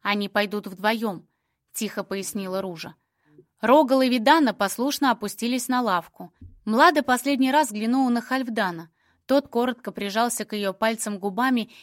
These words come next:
и нехотя отпустил. Забокшая Млада вышла во двор, залитый бледным еще светом, и вместе они направились насквозь через спящую деревню к густой роще, которая встретила их умиротворенной тишиной.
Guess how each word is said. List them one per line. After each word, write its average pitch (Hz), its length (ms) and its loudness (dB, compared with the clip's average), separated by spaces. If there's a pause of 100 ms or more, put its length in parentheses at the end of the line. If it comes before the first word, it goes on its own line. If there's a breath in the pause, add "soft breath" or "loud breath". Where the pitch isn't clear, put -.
(120)
и 233 100 -2
нехотя 233 500 0
отпустил. 190 680 -8 (640)
Забокшая 233 580 2
Млада 233 400 2
вышла 262 320 -2
во 214 160 2
двор, 220 300 0 (240 loud breath)
залитый 233 480 2
бледным 220 460 -2
еще 208 280 -6
светом, 254 500 -2 (220 loud breath)
и 240 140 0
вместе 254 420 2
они 208 180 -2
направились 208 720 -2
насквозь 214 540 -4
через 196 340 -6
спящую 220 480 -4
деревню 202 580 -2 (200 soft breath)
к 220 60 -6
густой 226 500 -2
роще, 240 460 -2 (280 soft breath)
которая 294 400 2
встретила 247 580 -2
их 196 260 -6
умиротворенной 196 720 -4
тишиной. 214 680 -6